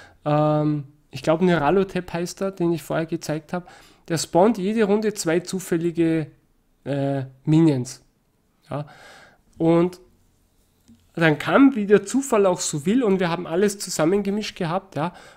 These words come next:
Und wie es der Zufall so will, spawnt ein Behemoth. Und der Behemoth hat die Fähigkeit, bevor alle Minions aktiviert werden, frisst er alle Minions, ja, und wird selber stärker.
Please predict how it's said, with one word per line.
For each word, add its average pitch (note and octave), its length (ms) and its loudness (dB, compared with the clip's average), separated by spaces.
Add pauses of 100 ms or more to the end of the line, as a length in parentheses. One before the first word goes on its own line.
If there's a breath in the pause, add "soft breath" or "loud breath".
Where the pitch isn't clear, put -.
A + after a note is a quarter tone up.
Und F3+ 120 -4
wie A#3+ 60 2
es B3 100 0
der F#3+ 180 2
Zufall G3+ 480 -2
so C3 240 -8
will, G#3 260 0 (180 loud breath)
spawnt D3 500 -4
ein G3 240 -2 (260)
Behemoth. C#3 560 0 (520 loud breath)
Und F#3+ 160 -2
der A3+ 80 4
Behemoth A3+ 580 0
hat G#3 140 -2
die F#3+ 80 -2
Fähigkeit, F#3 600 -6 (840 soft breath)
bevor G3 440 0
alle G3+ 300 2
Minions G3+ 440 0
aktiviert E3 640 -6
werden, F#3+ 400 -6 (280)
frisst - 680 -2
er D#3 240 0
alle D3+ 260 0
Minions, E3 720 -2 (200)
ja, F3 380 -8
und E3+ 220 -2
wird G3 200 2
selber G3 480 0
stärker. D#3 800 -4